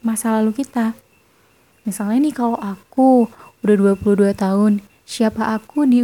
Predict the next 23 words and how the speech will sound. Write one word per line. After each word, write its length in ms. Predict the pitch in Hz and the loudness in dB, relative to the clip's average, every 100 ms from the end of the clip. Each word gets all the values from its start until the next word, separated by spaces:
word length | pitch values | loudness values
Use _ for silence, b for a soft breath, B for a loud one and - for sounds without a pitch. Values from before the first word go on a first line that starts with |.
| 240 | 0
usia 400 | 220 - 214 202 | -4 -4 -2 -2
dua 160 | 196 | -2
puluh 240 | 196 202 196 | 0 0 2
dua 160 | 196 | -2
tahun 320 | 190 196 202 | -2 -2 -2
ini 400 | 185 185 262 359 - b b b b b | -2 0 0 -2 -8 b b b b b
adalah 560 | 214 185 185 226 285 - | -4 -2 0 0 -2 -4
siapa 560 | - 233 220 - 220 | -6 -2 -2 -4 -6
aku 400 | - 214 _ 285 | -6 -8 _ -2
yang 160 | 285 254 | 0 2
dibentuk 400 | 220 214 247 254 | 0 -2 -2 -2
dari 320 | 226 233 240 - | -2 -2 -8 -8
nol 400 | 226 233 262 262 | -2 0 -2 -4
tahun 320 | 202 196 247 | -6 -2 -2
sampai 400 | 277 226 220 226 220 | -2 -4 -4 -6 -8
aku 320 | 214 _ 277 | -12 _ -2
ada 400 | 277 220 208 240 | -2 -2 -2 -4
pada 240 | 226 190 | -4 -4
hari 320 | 190 190 196 175 | -4 -6 -6 -6
ini. 180 | 170 170 - - _ _ _ _ _ _ _ _ _ _ _ b b b b b - | -6 -8 -14 -20 _ _ _ _ _ _ _ _ _ _ _ b b b b b -10
Seberapa 400 | 240 208 214 214 | -4 -2 0 -2
percaya 400 | 202 208 220 208 | -6 -6 -4 -2
diri 160 | 196 | -2